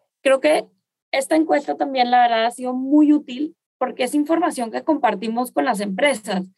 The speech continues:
y es interesante ver, hablamos con muchos corporativos grandes y nos dicen, "Híjole, no tengo ni idea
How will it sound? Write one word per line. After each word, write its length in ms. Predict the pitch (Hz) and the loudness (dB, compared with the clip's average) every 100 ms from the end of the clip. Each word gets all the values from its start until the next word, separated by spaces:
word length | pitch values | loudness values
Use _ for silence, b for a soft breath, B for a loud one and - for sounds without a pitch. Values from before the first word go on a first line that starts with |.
| _ _ - | _ _ -4
y 80 | 240 | -2
es 80 | |
interesante 560 | 247 269 269 254 240 254 | 0 0 0 0 0 2
ver, 320 | 254 240 240 _ _ _ | 2 2 -2 _ _ _
hablamos 300 | 233 262 302 | -2 0 0
con 140 | 349 | 0
muchos 280 | 311 311 320 | 0 -2 -2
corporativos 640 | 311 - 262 233 233 254 | -2 0 -2 -2 -4 -4
grandes 500 | 247 254 277 302 302 | 0 0 2 0 0
y 60 | 294 | -2
nos 160 | 240 214 | -6 -8
dicen, 520 | 226 233 214 190 _ _ _ _ _ | -4 -2 -2 -6 _ _ _ _ _
"Híjole, 420 | 220 254 233 - - _ _ _ | -4 -2 0 -4 -10 _ _ _
no 360 | 240 254 269 254 | -6 -2 0 0
tengo 300 | 302 311 311 | 2 4 4
ni 240 | 294 247 | 4 2
idea 460 | 226 254 311 349 | 0 2 2 0